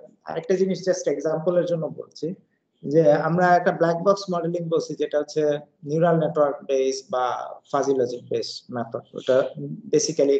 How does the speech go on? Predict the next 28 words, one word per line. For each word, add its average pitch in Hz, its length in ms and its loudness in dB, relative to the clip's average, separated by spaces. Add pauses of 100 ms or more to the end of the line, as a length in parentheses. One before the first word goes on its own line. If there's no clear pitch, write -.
কম্পিউটার 135 360 0
ইঞ্জিনিয়ার 127 340 -4
are 120 140 -4
more 120 220 -2 (680)
used - 180 -2
to 143 120 4
with 113 140 2
that, 110 240 0 (400)
বা 120 140 2
অন্যান্য 127 380 2
ইঞ্জিনিয়ার 120 400 -2
used 107 380 -4
to, 139 140 -2 (200)
কারণ, 117 320 -2 (120)
আহ, - 260 -20
সলিউশনের 127 500 0
জন্য 120 220 -2
কম্পিউটার 113 480 -2
এটা - 220 -8 (260)
সলিউশন 117 360 -4
দিচ্ছে। 104 460 -4 (840)
তো 131 360 2
ওই 185 220 8
যে 233 160 4
জিনিসটা, 175 680 0 (420)
ওইটা 175 260 4
কিন্তু 226 580 4
আমাদের 180 380 0